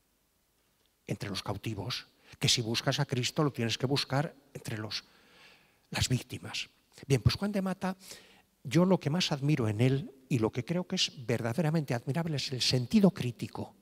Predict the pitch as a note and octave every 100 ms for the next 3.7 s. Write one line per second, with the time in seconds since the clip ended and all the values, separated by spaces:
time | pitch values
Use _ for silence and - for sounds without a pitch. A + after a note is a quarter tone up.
0 | _ _ - - - - B2 C#3 B2+ C3
1 | B2+ C3 B2+ - G#3 G#3+ A#3 - - -
2 | - - - G3 E3 C3 - E3 D#3+ C#3+
3 | F#3 D#3 - - D#3 G#3+